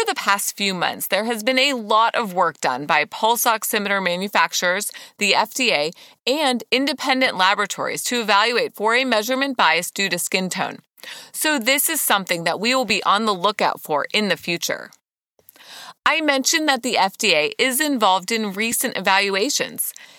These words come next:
This is a very important step that occurred after the December two thousand twenty publication. In fact, on January twenty-fifth, two thousand twenty-one, Senators Warren, Wyden, and Booker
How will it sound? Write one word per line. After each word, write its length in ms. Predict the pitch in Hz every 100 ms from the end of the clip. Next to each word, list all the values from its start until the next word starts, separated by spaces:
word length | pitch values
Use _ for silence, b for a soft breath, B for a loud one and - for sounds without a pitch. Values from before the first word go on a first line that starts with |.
| B
This 240 | 269 277 339
is 180 | 320
a 140 | 311 294
very 420 | 214 220 220 254
important 480 | 233 - 202 160 185
step 300 | - 143 127
that 140 | 202 226
occurred 540 | 247 - - 294 214 -
after 400 | 196 254 - 339
the 140 | 277
December 560 | 240 240 - 208 175 185
two 200 | - 226
thousand 360 | 226 226 254 233
twenty 320 | - 202 196
publication. 800 | - 202 208 226 254 - - - _ - B B B B
In 220 | 220 240 247
fact, 360 | 214 151 - -
on 220 | 233 254
January 480 | 240 226 226 254 254
twenty-fifth, 720 | 269 277 262 269 208 143 _
two 200 | - 262
thousand 440 | 262 220 220 247 240
twenty-one, 560 | 240 254 240 147 - B B
Senators 720 | - - 247 247 220 202 196
Warren, 600 | 208 190 202 202 185 214 247 -
Wyden, 500 | 185 190 175 170 170 -
and 200 | 170 160
Booker 360 | 294 - 185